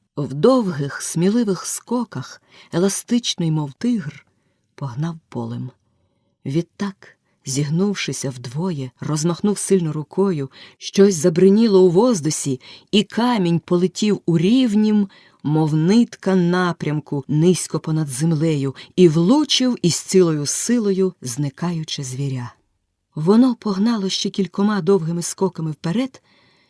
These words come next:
перебігло крізь шанці, скочило, майже підкинене самою землею вгору, і перевернулося додолу. Кілька хвилин пізніше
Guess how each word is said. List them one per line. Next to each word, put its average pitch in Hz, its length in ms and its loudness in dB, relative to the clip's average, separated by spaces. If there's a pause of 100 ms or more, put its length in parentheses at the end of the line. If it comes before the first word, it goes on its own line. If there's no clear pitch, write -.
(160)
перебігло 214 540 4
крізь 180 480 -2
шанці, 165 600 -2 (600)
скочило, 170 920 -4
майже 208 380 2
підкинене 202 600 0
самою 180 420 0
землею 165 520 0
вгору, 247 500 -2 (580)
і - 140 -2
перевернулося 160 1000 -4
додолу. 123 500 -10 (1500)
Кілька 151 300 -6
хвилин 147 320 -4
пізніше 147 640 -2